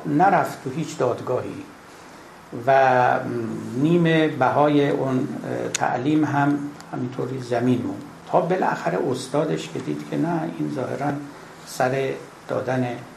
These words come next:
پول رو نداره و ملاخور کرده، بالا کشیده، اینو کشیدش به دادگاه. کشیدش به دادگاه.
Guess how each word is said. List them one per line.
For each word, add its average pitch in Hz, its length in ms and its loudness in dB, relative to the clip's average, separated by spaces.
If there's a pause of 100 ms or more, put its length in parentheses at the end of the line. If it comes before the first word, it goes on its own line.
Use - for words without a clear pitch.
(800)
پول 139 240 -2
رو 123 280 -2
نداره 117 560 -2
و 131 60 0 (1040)
ملاخور 120 520 0
کرده، - 420 -4
بالا 117 300 0
کشیده، 131 600 -2 (840)
اینو 180 240 4
کشیدش 165 540 -2
به 143 100 0
دادگاه. 113 540 0 (800)
کشیدش 175 300 0
به 165 100 -4
دادگاه. 131 360 0